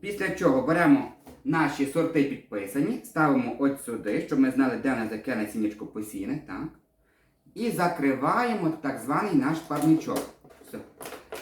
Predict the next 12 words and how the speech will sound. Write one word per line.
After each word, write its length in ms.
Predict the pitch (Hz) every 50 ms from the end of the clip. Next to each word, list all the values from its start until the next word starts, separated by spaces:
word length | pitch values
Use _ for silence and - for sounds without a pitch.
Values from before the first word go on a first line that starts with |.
| - - - _ -
Помідори — 480 | 170 180 196 190 170 190 180 156 151
така 260 | 156 160 151 165 165
культура, 380 | 160 160 156 151 - 160 151 139
яка 180 | 139 143 151 143
хоче 340 | - 160 156 - - 127
весь 220 | 123 117 135 - -
час 320 | - 147 139 - - - -
підсипатися, 920 | 160 151 - - - 139 139 - - - - - - - - 202 214 226 - - - - _ _ _
тому 360 | - 175 170 170 170 151 -
коли 200 | - 156 156 165
вони 480 | 147 143 156 156 156 151 - - - -
проростуть, 800 | - 147 156 143 135 139 135 - - - 104 107 151 214 - -